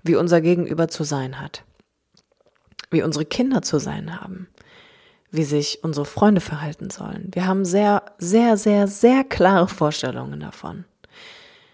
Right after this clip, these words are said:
Aber in den meisten Fällen verpassen wir etwas und das nennt sich Leben.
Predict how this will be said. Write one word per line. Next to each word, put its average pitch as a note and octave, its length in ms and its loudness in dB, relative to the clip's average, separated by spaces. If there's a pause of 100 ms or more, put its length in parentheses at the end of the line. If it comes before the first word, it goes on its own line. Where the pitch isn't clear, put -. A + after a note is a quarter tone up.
(300)
Aber F3 160 0
in F3 80 2
den F3 100 2
meisten F#3+ 320 0
Fällen F3 280 -4
verpassen D#3+ 440 -6
wir C#3 80 -10
etwas - 420 -12
und D#3+ 140 -6
das D#3 140 -2
nennt D#3+ 160 -4
sich - 180 -10
Leben. - 560 -6